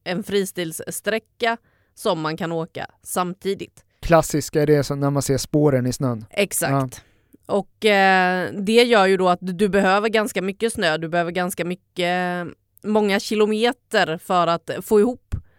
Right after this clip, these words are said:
Speaker 1: till den typen av lopp, och, eh, det är få som har mäktat med, vilket gör att vi i stort sett bara har sett det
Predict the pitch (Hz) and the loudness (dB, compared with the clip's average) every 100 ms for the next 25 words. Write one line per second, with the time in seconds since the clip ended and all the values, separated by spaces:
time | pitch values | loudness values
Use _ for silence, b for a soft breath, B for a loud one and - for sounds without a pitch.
0 | _ _ _ - 208 175 170 180 160 - | _ _ _ -2 2 2 0 -4 -4 -4
1 | 160 160 165 160 165 156 - - 165 170 | -4 -2 -2 -2 -4 -6 -8 -8 -6 -6
2 | _ - 175 170 165 160 160 160 165 - | _ -6 -2 0 0 -2 -4 -6 -6 -8
3 | 190 190 190 233 214 185 202 185 147 - | -6 0 2 2 0 -4 -4 -6 -8 -10
4 | - 208 196 190 - 185 185 185 220 196 | -4 -2 0 -2 -2 -4 -2 -2 0 -2
5 | 196 180 190 170 170 170 b b b b | -6 -2 2 2 0 -4 b b b b
6 | - 208 202 196 - 220 185 175 196 196 | -2 -2 0 -6 -4 -2 -2 0 0 2
7 | 170 160 175 - 190 - 226 | 2 0 -2 -4 -6 -6 -4